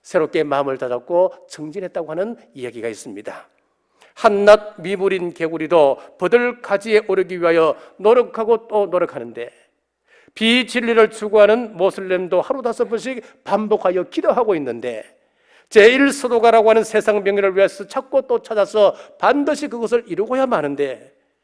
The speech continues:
우리는 세상 그것에 비하여 최고의 고상한 가치를 소유한 사람들이 아닙니까?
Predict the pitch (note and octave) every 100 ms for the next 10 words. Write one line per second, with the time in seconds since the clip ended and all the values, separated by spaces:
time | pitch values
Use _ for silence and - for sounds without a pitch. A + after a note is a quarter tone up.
0 | _ _ _ A3 B3 C4 C#4+ A3+ A#3 A3+
1 | A3+ G3+ G#3 A#3 A3 A3 F#3+ G#3 A3+ G3+
2 | - - _ - - C4+ C#4+ D4+ D#4 D#4
3 | D4+ B3 B3 B3 A#3 G#3+ G#3 G#3 G3 F#3
4 | F3 E3+ F3+ A3+ A#3 F#3 D3+ C3 C3+ B2